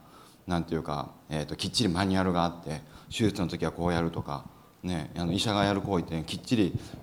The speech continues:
えーと、なんていうの、そ-、その、えーと、ルール化されてるね。法律もそうだよね。で、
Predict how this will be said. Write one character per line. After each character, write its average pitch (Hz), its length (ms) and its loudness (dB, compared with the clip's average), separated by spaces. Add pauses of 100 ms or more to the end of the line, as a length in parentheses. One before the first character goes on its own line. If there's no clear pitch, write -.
(120)
え 82 180 0
ー 80 40 -4
と、 82 100 -4
な 85 120 2
ん 80 80 0
て 80 100 -8
い - 20 -4
う 73 40 -6
の、 73 40 -8
そ-、 - 140 -12 (180)
そ 90 140 -2
の、 85 420 2
え 80 180 2
ー - 20 0
と、 80 180 -4
ル 101 160 4
ー - 20 4
ル 92 100 4
化 90 100 -2
さ 90 160 0
れ 80 60 2
て 80 100 -4
る 69 80 -6
ね。 73 160 -6 (280)
法 131 180 8
律 127 160 8
も 80 100 0
そ 90 140 -4
う 78 40 -2
だ 64 100 -6
よ 60 60 -8
ね。 76 220 -4 (560)
で、 110 280 6